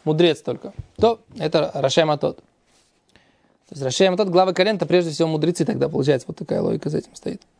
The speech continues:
Окей, точка. Говорит Гимара дальше. "Зе адавар бепаршат недарим, лема иктив".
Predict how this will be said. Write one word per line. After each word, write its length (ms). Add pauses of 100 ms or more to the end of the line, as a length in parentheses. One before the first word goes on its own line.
(1400)
Окей, 400
точка. 300 (240)
Говорит 180
Гимара 140
дальше. 300
"Зе 240
адавар 420
бепаршат 380
недарим, 440 (140)
лема 380
иктив". 340